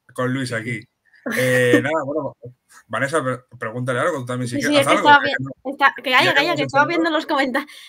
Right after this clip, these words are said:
Speaker 3: estaba viendo los comentarios que están <laughs> aquí, todos poniéndole cosas. Nada,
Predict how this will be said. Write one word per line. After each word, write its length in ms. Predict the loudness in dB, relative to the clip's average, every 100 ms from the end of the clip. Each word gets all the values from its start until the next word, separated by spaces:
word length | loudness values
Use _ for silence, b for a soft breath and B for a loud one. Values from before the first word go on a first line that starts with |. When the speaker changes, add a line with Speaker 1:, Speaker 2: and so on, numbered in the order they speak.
| -6
Speaker 3:
estaba 300 | 2 4 4
viendo 200 | 4 -4
los 120 | -4
comentarios 600 | -4 -4 -2 0 0 0
que 60 | -2
están 180 | -4 -6
<laughs> 240 | -6 -6
aquí, 360 | -6 -4 -6 -6
todos 260 | -4 -2 -2
poniéndole 460 | -4 -4 -2 -4 -4
cosas. 420 | -6 -6 -8 -10 B B B B _
Nada, 320 | 2 6 6